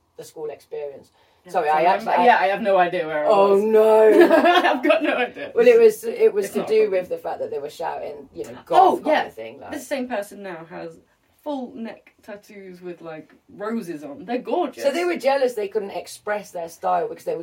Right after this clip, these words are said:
Speaker 1: too insecure to do
Speaker 2: Yeah,
Speaker 1: so. They
Speaker 2: I
Speaker 1: were
Speaker 2: think
Speaker 1: je-,
Speaker 2: that
Speaker 1: they
Speaker 2: was it.
Speaker 1: wished they had your kind of, you know, you dared to
Speaker 2: Yeah.
Speaker 1: do it. We didn't
Speaker 2: Whereas
Speaker 1: see it at the time that we were daring to do it. We just thought, "Why don't we fit in? <laughs> Why can't I be normal?"
Speaker 2: Well, I'd, like, go home, watch T V, watch this, like, you know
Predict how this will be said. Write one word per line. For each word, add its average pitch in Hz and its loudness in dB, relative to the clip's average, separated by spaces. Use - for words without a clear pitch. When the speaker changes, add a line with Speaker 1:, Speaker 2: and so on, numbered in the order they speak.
Speaker 1:
too 185 -2
insecure 165 -12
to 226 -20
do 254 -6
Speaker 2:
Yeah, 381 -2
Speaker 1:
so. - -8
They - -8
Speaker 2:
I - 2
Speaker 1:
were 175 -4
Speaker 2:
think 339 -4
Speaker 1:
je-, 302 -2
Speaker 2:
that - -12
Speaker 1:
they 240 2
Speaker 2:
was 226 2
it. - -4
Speaker 1:
wished 233 -2
they 180 0
had 175 -6
your 156 -6
kind 156 -12
of, 156 -18
you 196 -14
know, - -14
you 170 -18
dared 185 -6
to 339 -6
Speaker 2:
Yeah. 370 -8
Speaker 1:
do - -2
it. - -10
We - -2
didn't - -2
Speaker 2:
Whereas - -12
Speaker 1:
see 208 -2
it - -2
at - -8
the - -14
time 160 -8
that - -14
we 131 -10
were 135 -14
daring - -12
to - -20
do 466 -14
it. - -12
We 131 -12
just - -18
thought, 214 -10
"Why 226 -10
don't 233 -4
we 247 -12
fit 254 -14
in? 247 0
<laughs> - -10
Why 247 4
can't 254 2
I 247 2
be 277 -8
normal?" 269 -4
Speaker 2:
Well, 320 -6
I'd, 381 -6
like, 320 -10
go 302 -2
home, 240 -6
watch 277 -6
T 262 -16
V, 190 -20
watch 247 -14
this, 233 -18
like, - -14
you 247 -10
know 180 -14